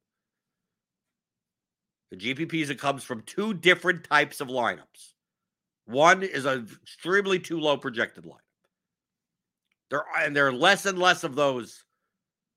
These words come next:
as the days goes by, right? As years go by. Lineups that have, you know, guys that, that they're playing a guy that's out,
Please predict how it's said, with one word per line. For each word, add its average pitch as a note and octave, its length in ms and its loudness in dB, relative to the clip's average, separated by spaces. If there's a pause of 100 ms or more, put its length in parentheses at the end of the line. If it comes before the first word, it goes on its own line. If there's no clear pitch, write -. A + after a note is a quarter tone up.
(400)
as G#2+ 140 -6
the A#2 100 -8
days A2+ 240 0
goes G2 200 -10
by, E2+ 160 -14 (460)
right? F#2 180 -6
As F2+ 140 -14
years A#2 300 -4
go F2+ 160 -10
by. - 120 -18 (800)
Lineups C#3+ 300 4
that C#3 120 0
have, C3+ 240 0
you C3 80 -6
know, B2+ 100 -2
guys B2+ 320 0
that, A2 260 -6
that A#2 160 -10 (440)
they're - 100 -8
playing B2+ 220 -2
a B2+ 80 -4
guy C#3+ 140 6
that's D3 160 0
out, D#3 420 4